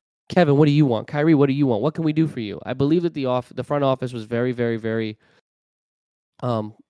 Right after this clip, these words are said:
what's the word I'm looking for? When they're, um, willing to do whatever you want, they were, they were very accommodating.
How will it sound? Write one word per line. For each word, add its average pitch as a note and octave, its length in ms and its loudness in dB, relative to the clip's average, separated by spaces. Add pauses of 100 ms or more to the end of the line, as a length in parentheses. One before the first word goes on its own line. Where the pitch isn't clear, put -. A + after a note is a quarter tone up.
(280)
what's B2 160 -8
the C3 60 -8
word A2+ 120 -2
I'm G#2+ 100 -6
looking G#2+ 320 -10
for? - 440 -10 (320)
When A#2+ 220 2
they're, A#2 540 2
um, G#2+ 540 -6 (1300)
willing D#3 300 6
to D3+ 60 4
do C#3+ 120 6
whatever C#3+ 260 6
you C#3 160 6
want, C3+ 340 2 (180)
they C3 140 -2
were, A#2 140 -4
they D3 120 0
were E3+ 100 4
very F3 240 -2
accommodating. C3 680 -8